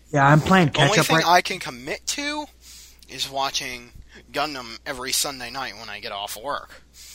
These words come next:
Speaker 2: But Gundam is more to me than just some anime.
Speaker 1: Yeah,
Speaker 2: It's
Speaker 1: I
Speaker 2: a
Speaker 1: hear
Speaker 2: show
Speaker 1: you.
Speaker 2: I actually care about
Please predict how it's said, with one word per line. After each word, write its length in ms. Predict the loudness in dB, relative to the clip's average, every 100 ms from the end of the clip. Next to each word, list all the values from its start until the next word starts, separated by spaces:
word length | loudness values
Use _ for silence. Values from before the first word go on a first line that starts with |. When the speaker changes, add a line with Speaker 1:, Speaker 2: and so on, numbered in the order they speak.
| -20 _
Speaker 2:
But 120 | -2
Gundam 320 | 2 0 0
is 200 | -6 -8
more 340 | -10 -12 -8 -8
to 140 | -8
me 360 | -12 -14 -14 -14
than 480 | -14 -12 -14 -16 -20 -16
just 200 | -10 -6
some 200 | -6 -8
anime. 300 | -10 -12 -12 -14 -14 -18 _ _ -20 6
Speaker 1:
Yeah, 420 | 10 10 10 4 -2
Speaker 2:
It's 160 | 0 8
Speaker 1:
I 40 |
Speaker 2:
a 20 |
Speaker 1:
hear 160 | 12 12
Speaker 2:
show 40 | 10
Speaker 1:
you. 40 |
Speaker 2:
I 100 | 4
actually 300 | -2 -10 -10
care 300 | -8 -6 -4
about 340 | -4 -6 -8